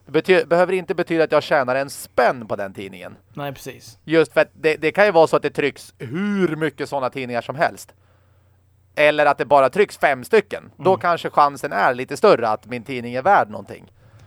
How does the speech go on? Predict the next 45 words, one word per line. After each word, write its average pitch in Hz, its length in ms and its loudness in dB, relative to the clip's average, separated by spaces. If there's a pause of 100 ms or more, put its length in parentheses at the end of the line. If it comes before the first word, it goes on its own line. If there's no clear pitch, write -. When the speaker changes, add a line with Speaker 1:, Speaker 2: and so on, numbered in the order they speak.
(480)
Speaker 1:
Men 143 340 -4
så 165 140 -2
att, - 120 -2 (320)
ja. 120 220 2 (240)
Speaker 2:
Men 156 200 -10
egentligen 160 300 -6
det 165 120 -2
Speaker 1:
Det 165 60 0
är 156 40 -2
bara 143 140 4
en 135 100 -4
sån - 120 -10
här 147 80 0
grej 143 200 -2
som 147 140 -10
jag 151 80 2
har 143 120 4
Speaker 2:
ja, 139 60 -6
Speaker 1:
tänkt 139 240 -4
på. - 60 -12
Speaker 2:
men 147 100 -8
graderingen 160 600 -4
är 147 80 -8
liksom 135 240 -10
det 123 140 -14 (380)
som 147 200 -10
inte 131 180 -8
jag 127 140 -6
tycker, 127 340 -8
alltså 139 220 -6
det 180 140 -2
är 156 40 -2
det 123 80 -8
tråkigaste. 135 640 -8 (380)
Utan 156 160 -6
jag 143 100 -2
skulle 226 180 -6
vilja 185 140 2
ha 151 80 0
ett 143 120 -8
lätt 147 160 0
Speaker 1:
Ja. 117 40 0 (100)
Speaker 2:
sätt 127 80 -4
att 139 80 -8
se 143 240 -2